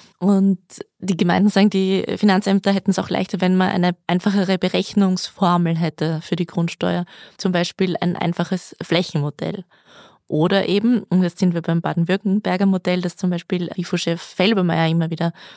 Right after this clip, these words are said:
ins Treffen führt. Dabei ist die Grundidee, dass sich die Steuer nur über den Bodenwert berechnet, also nicht über die Gebäude, die auf diesem Boden stehen. Und du kannst dir das dann so vorstellen, dass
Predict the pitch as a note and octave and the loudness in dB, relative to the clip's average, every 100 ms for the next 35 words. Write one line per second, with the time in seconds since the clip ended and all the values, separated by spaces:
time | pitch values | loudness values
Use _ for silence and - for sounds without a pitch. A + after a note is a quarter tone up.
0 | - _ - G#3 - G3 F3+ - F#3+ - | -20 _ -2 -2 -2 -4 -4 0 -2 -2
1 | - - G3 G#3 - - - - - - | -12 -6 0 2 0 -6 -20 -20 -20 -10
2 | - - C4+ C#4 C4 A#3+ - B3 B3 A3+ | -6 -2 2 2 2 -2 0 2 2 2
3 | A#3 A3+ A3+ _ A3 G3+ G3 G#3+ - G#3 | 2 2 0 _ 0 2 0 -4 -2 -4
4 | - F#3 F#3 F#3+ G#3 - - _ _ - | 0 2 4 4 2 -2 -20 _ _ 4
5 | G#3+ B3 C4 G#3 G#3+ G#3 G#3 G3+ - - | 6 6 4 2 2 4 4 2 -4 4
6 | G3+ C#4 G#3 F3 D#3+ D#3+ - F3+ - - | 6 6 4 2 -2 -4 -6 -6 -6 -2
7 | A3 G#3+ G3 G3+ G#3 B3 - G3 G3+ G3+ | 0 0 2 4 4 2 -4 -4 -2 -2
8 | F#3+ - G3+ E3+ G3 F#3+ E3 F3 F3 - | -4 -4 -2 0 2 2 0 -4 -4 -4
9 | F3 F3 - _ _ E3+ F3 F3 F#3 - | -4 -4 -6 _ _ -4 -2 0 -2 -4
10 | _ - - D#3+ G#3 D4+ A3+ - G3 G3 | _ -14 -10 -6 -4 -2 -4 -6 -8 -6
11 | F#3 F#3 F#3 F3 - F#3+ - G#3 A3+ G#3 | -6 -10 -6 -6 -4 -4 -2 -4 -2 -2
12 | G3 F#3 | -2 -6